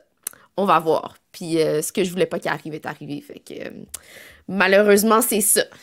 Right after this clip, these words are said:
Malheureusement, c'est ça. <laughs> Ben, je, je, écoute, j'ai un chandail, là, mais en tout cas. Euh, ouh, Val-, Valou Alu, bonsoir. Comment allez-vous, cher ? Euh, Sophie Delis qui dit, « First time joining your live. » Yeah, we,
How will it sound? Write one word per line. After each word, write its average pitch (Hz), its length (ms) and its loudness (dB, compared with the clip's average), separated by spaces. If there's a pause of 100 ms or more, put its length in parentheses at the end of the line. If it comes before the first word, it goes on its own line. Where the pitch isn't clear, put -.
(120)
Malheureusement, 170 460 -2
c'est 170 140 -8
ça. - 80 -12
<laughs> 196 220 -6
Ben, 165 260 -10
je, - 120 -12
je, - 300 -18
écoute, 180 240 -10
j'ai 175 80 -4
un 151 40 -4
chandail, 165 420 -8
là, 262 140 -12
mais 214 300 -8
en - 60 -16
tout - 160 -18
cas. - 80 -12 (580)
Euh, 190 320 4
ouh, 440 640 8
Val-, 233 380 4 (180)
Valou 262 680 4 (160)
Alu, 277 460 6 (220)
bonsoir. 233 960 6
Comment 208 220 0
allez-vous, 202 520 -2
cher ? 185 800 -4 (640)
Euh, 220 480 6
Sophie 240 460 0
Delis 226 340 0
qui 196 100 -10
dit, « 208 180 2
First 240 220 0
time 240 160 4
joining 214 300 2
your 190 160 0
live. » 220 220 4
Yeah, 339 180 2
we, 370 100 8